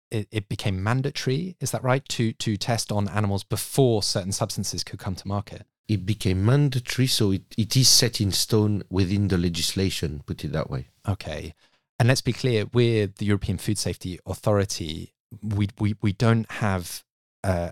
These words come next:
Speaker 1: labs at, at efsa for animal testing. This is done elsewhere around the E U. Is that right? How does that work?
Speaker 2: So depending if the compound is a regulated chemical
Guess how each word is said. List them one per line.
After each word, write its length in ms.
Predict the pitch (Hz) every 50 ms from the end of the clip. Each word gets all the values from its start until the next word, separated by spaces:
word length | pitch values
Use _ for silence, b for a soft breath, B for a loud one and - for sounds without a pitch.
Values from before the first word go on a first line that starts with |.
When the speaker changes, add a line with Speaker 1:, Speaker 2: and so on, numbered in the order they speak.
| -
Speaker 1:
labs 760 | 98 98 101 107 110 107 98 - - _ - - - - - - _ _
at, 200 | 101 101 92 - _
at 200 | 98 95 - -
efsa 640 | 95 101 101 - - - - 85 80 78 78 80 -
for 320 | - - - 90 82 - - _ -
animal 260 | 92 92 87 85 85
testing. 420 | - - - 104 - - - 85
This 220 | 90 104 - - 104
is 100 | 92 -
done 440 | - 98 92 90 87 87 85 82 - _ _
elsewhere 800 | 98 95 87 82 - - - 98 98 98 95 87 85 80 80 82 - -
around 320 | 101 92 95 95 90 87
the 100 | 85 82
E 40 | 85 82 85 92 92 85
U. 80 | 80
Is 100 | 82 -
that 160 | - 92 80
right? 300 | 85 95 82 76 76 - - _
How 100 | - 92
does 140 | 87 -
that 120 | - 82 -
work? 380 | 92 87 76 - - - - _ _ _ _ _ _ _ _ _ _ _ _ _
Speaker 2:
So 300 | - - - 110 101 - - _ _ _ _ _
depending 640 | 107 110 113 - - 131 135 139 127 139 143 139 127
if 140 | 113 104
the 80 | 104 113
compound 440 | 110 - 135 127 123 - 127 123 117
is 140 | 107 95 95
a 80 | 101
regulated 720 | 90 87 95 117 123 117 120 110 107 101 - - - -
chemical 540 | - - 117 127 127 123 - 139 143 147 139